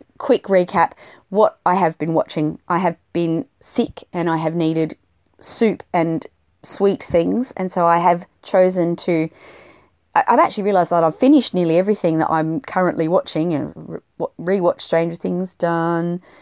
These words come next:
Finished all of Black Mirror, done. Finished all of the, the Crown, done. And, and I didn't enjoy Sense Eight. I won't take that any further. I might start watching something new, but in the meantime, I watched Grand Design's House of the Year,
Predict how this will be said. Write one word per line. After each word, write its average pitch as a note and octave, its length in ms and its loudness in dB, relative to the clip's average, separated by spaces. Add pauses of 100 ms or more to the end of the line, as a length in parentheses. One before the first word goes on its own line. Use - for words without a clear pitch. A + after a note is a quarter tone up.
(180)
Finished G#3+ 360 0
all F#3+ 280 4
of F#3 160 -2
Black F3 200 2
Mirror, E3+ 360 -2
done. F3 540 0
Finished G3+ 300 -6
all F#3+ 120 0
of F#3 120 -6
the, F3 120 -8 (300)
the F3 100 -8
Crown, F3 680 -2
done. F3 540 0
And, - 180 -4
and F3 160 -2
I E3+ 80 -2
didn't G3 280 -2
enjoy E3 260 -2
Sense D#3+ 360 -6
Eight. D#3+ 240 0
I D#3+ 60 -4
won't E3+ 220 -4
take - 180 -4
that D3+ 180 0
any E3 180 -4
further. E3 560 -2 (200)
I G#3 80 0
might A#3 220 4 (200)
start - 240 0
watching F3 200 -4
something F3 240 -4
new, F3+ 160 0
but G3 140 -2
in A3 100 0
the B3 60 2
meantime, F#3+ 520 -2 (280)
I G3 200 2
watched F#3+ 400 0
Grand F#3+ 280 2
Design's E3+ 460 0
House F3+ 320 -6
of E3+ 100 -12
the E3+ 60 -4
Year, D#3+ 400 2